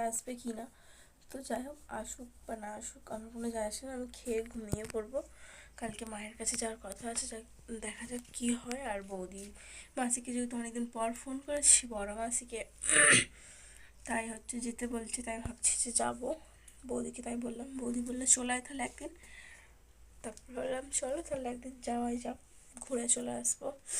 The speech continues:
সেই জন্য ঠিক করা হচ্ছে, দেখা যাক কবে কি যায় না যায়, কি করি না করি, তোমরা তো দেখতেই পাবে ব্লগে। আর আমাদের দুপুরে আজকে রান্না হয়েছিল, মাছের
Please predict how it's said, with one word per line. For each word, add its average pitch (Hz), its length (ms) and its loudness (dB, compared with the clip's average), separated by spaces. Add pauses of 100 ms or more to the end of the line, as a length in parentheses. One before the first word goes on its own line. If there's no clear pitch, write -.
(340)
সেই 240 220 0
জন্য 240 160 0 (220)
ঠিক 240 160 -6 (120)
করা 240 240 2
হচ্ছে, 240 280 0 (120)
দেখা 240 200 -8
যাক 247 160 -6 (100)
কবে 233 300 -2
কি 254 100 -8 (120)
যায় 233 260 -2
না 214 60 -6 (100)
যায়, 247 220 -4
কি 247 80 -12 (120)
করি 247 260 -4
না 226 60 -8 (100)
করি, 254 200 -6
তোমরা 240 260 -4
তো - 120 -12
দেখতেই 247 380 -8
পাবে 240 260 -2
ব্লগে। 233 360 -6 (540)
আর 240 140 -4
আমাদের 240 260 -4
দুপুরে 247 340 0
আজকে 247 160 2
রান্না 247 260 2
হয়েছিল, 247 280 4 (140)
মাছের 233 360 -2